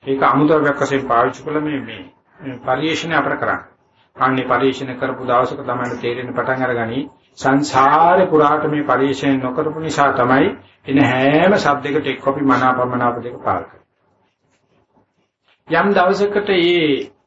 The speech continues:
ආයතනේ කොච්චර දෝ වැඩ තියේදී හිත මූල කර්මස්ථානයේ ව්‍යාවෘත වුණොත්, ව්‍යාවෘත වීම දක්ෂකමක් බව දැනගෙන සද්දෙට සද්ද ගණන් ගන්න නැතුව,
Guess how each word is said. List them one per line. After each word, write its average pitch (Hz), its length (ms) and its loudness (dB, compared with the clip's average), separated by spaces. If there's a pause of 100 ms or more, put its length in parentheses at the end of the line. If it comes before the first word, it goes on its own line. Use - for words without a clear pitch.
(140)
ආයතනේ 156 560 2
කොච්චර 143 420 -6
දෝ 165 180 2
වැඩ 131 240 2
තියේදී 135 480 -4 (420)
හිත 196 260 -6 (840)
මූල 165 240 2
කර්මස්ථානයේ 165 880 2
ව්‍යාවෘත 135 440 2
වුණොත්, 185 400 0 (1200)
ව්‍යාවෘත 156 500 2
වීම 151 340 4 (580)
දක්ෂකමක් 151 580 -2
බව 160 220 2
දැනගෙන 180 440 0 (580)
සද්දෙට - 760 0 (1300)
සද්ද 127 200 0
ගණන් 139 320 2
ගන්න 123 200 2
නැතුව, 135 360 2